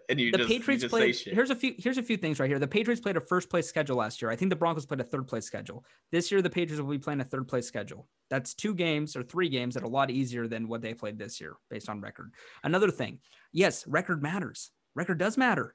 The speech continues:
Speaker 2: That's actually how you get into the playoffs. Do you have a record that
Speaker 1: Whoa,
Speaker 2: is a
Speaker 1: thanks
Speaker 2: playoff
Speaker 1: for
Speaker 2: record?
Speaker 1: telling me that, buddy.
Speaker 2: Number
Speaker 1: You
Speaker 2: three.
Speaker 1: think I'm dumb? Are you dumb?
Speaker 2: Number three.
Speaker 1: Are you dumb?
Speaker 2: The qu-, the, the production out of the quarterback spot by Cam Newton was the worst of all time. It was probably the worst starting season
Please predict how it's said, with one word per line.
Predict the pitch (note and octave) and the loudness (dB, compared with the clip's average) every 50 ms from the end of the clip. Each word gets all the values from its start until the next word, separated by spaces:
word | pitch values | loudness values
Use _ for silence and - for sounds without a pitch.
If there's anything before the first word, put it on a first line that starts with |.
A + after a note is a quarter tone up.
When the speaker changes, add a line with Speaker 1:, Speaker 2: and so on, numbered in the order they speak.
| _ | _
Speaker 2:
That's | - F3 F#3 G#3+ | 0 0 2 2
actually | G3 G3 - G3 | 0 0 0 0
how | F3+ - G3 | 2 4 4
you | G3 F#3 F#3+ | 4 4 4
get | E3+ G3 G3+ | 4 4 4
into | G#3+ F#3 F3+ | 4 2 2
the | F#3 E3+ | 0 0
playoffs. | - - F#3+ C4 C#4+ F#3+ B2+ - - - - - | 2 2 2 2 2 0 0 -2 -8 -12 -10 -2
Do | C3+ D#3+ | 0 0
you | D#3+ | 2
have | D#3+ F3 F3 | 4 4 4
a | F#3 E3 | 4 4
record | E3 F#3 D#4 D#4+ | 4 4 4 6
that | D#4+ | 8
Speaker 1:
Whoa, | C#4 E3+ F#3 | 8 8 6
Speaker 2:
is | - - | 4 2
a | - | 4
Speaker 1:
thanks | - D#4 D#4 D#4+ - | 4 6 6 6 6
Speaker 2:
playoff | - | 6
Speaker 1:
for | G3 | 4
Speaker 2:
record? | - - | 4 6
Speaker 1:
telling | B3 A#3+ A#3 G#3+ G3+ | 4 4 6 6 6
me | G#3 G#3+ G#3+ | 6 6 6
that, | F3 D3+ C3 A2 G#2 - - | 6 6 6 4 4 2 4
buddy. | A2 A2 - | 4 6 6
Speaker 2:
Number | G3 - | 6 6
Speaker 1:
You | - D3+ | 4 4
Speaker 2:
three. | - - - C#4+ | 2 0 4 6
Speaker 1:
think | D#4 D4+ A3 | 8 8 8
I'm | F3 C3 A#2+ | 8 6 6
dumb? | - B2 A2 F3+ A3+ - - - - - | 6 6 4 4 4 0 -6 -10 -4 0
Are | A2+ | 2
you | C3+ E3 G3+ | 2 4 6
dumb? | G#3 C#4 C4 | 6 8 8
Speaker 2:
Number | - - | 6 4
three. | - A3+ B3+ C#4 A#3 B2+ C3 - - | 2 -2 -4 -2 -4 -4 -6 0 2
Speaker 1:
Are | A#2 | 4
you | F3+ G3+ | 4 4
dumb? | G3 F#3+ G3+ A#3+ - - _ _ _ _ _ - | 4 2 0 -2 -4 -8 _ _ _ _ _ 0
Speaker 2:
The | D3 F3 F#3 F3+ | 2 4 4 4
qu-, | F3 - - - - | 0 -4 -8 -10 -6
the, | D#3+ D#3+ F3+ E3 D3+ C#3 B2+ C3 C3+ | 0 4 4 6 6 4 2 0 -2
the | D3+ D3+ | -2 -2
production | D3 - E3 D3 D#3+ E3+ G3 - A#3+ A#3 | 0 -2 0 2 2 2 2 0 0 0
out | G3 | 0
of | F3+ E3 | 0 0
the | - | -2
quarterback | - - G3+ G3+ G3 F3 C#3+ C3 C3 | -2 -2 0 0 2 2 2 0 0
spot | - - - B2+ B2 - | -2 -2 -2 -2 0 -2
by | A2+ | -4
Cam | - - E3 D#3+ D#3+ | -4 -4 -4 -4 -2
Newton | D#3 D#3 D3 C3+ A#2 A2+ | -2 -2 -2 -2 -2 -2
was | B2 A#2+ A#2 | -4 -4 -4
the | - A#2+ | -6 -6
worst | A2+ A2+ A#2+ C3+ F3 A3 A3 - - - _ - | -6 -4 0 0 0 0 0 -4 -10 -16 _ -10
of | C3 B2 | -6 -2
all | C3 D#3 G#3 G#3+ | 0 0 0 0
time. | - A3+ A3 F3+ A2+ G#2+ - - _ _ _ _ _ | 0 0 0 0 -2 -4 -8 -12 _ _ _ _ _
It | - C3 | -6 -6
was | B2+ B2+ - | -6 -6 -4
probably | - E3 F#3 G3+ G3 F#3+ F3 | -2 -2 -2 0 0 0 0
the | C#3+ A2+ | 0 0
worst | A2 A2+ D3 G3 F#3+ - | -2 0 0 0 0 0
starting | - G3+ F#3+ F#3+ F#3 F3+ F3+ | 0 0 0 2 0 -2 -4
season | - F#3+ E3+ D3 C#3+ C3+ C3 | -4 -4 -2 -2 -2 -2 -4